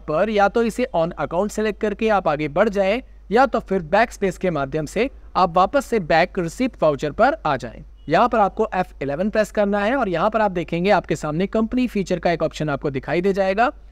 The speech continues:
और यहाँ पर आपको enable bill wise entry को यहाँ पर no कर देना है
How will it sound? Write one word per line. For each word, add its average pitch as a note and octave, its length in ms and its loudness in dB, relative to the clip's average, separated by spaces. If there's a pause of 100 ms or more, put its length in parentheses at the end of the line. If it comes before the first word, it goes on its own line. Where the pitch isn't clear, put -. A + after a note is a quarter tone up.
(180)
और E3+ 120 0
यहाँ F#3+ 280 0
पर B3 140 2
आपको F3+ 380 -2 (220)
enable A3+ 360 -2
bill A3+ 240 0
wise F#3 280 0 (200)
entry G3+ 320 0
को F#3+ 100 2
यहाँ D#3 200 0
पर E3 200 -2
no C3+ 240 -2
कर G3 120 2
देना G3+ 260 0
है B3 160 0